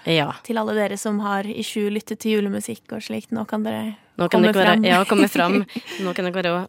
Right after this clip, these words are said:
Speaker 1: åpne om det dere har drivet med siden
Speaker 2: <laughs>
Speaker 1: starten av november.
Speaker 2: Jepp.
Speaker 1: Ja, og, eh, jeg har jo funnet,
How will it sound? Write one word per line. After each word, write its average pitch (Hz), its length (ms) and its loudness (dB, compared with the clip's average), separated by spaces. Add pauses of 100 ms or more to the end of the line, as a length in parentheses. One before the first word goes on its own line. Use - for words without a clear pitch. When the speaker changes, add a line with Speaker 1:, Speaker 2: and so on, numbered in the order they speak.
Speaker 1:
åpne 160 360 -6
om 165 100 -4
det 156 160 -6
dere 160 320 -8
har 175 120 -4
drivet 160 280 -2
med 147 160 0
siden 175 320 0 (240)
Speaker 2:
<laughs> - 160 -12
Speaker 1:
starten 156 420 -4
av 160 80 -4
november. 160 440 -4 (180)
Speaker 2:
Jepp. - 500 -12
Speaker 1:
Ja, 147 360 -4 (100)
og, 175 320 0 (380)
eh, 175 500 -2 (160)
jeg 196 160 -4
har 180 100 0
jo 170 120 0
funnet, 170 480 -2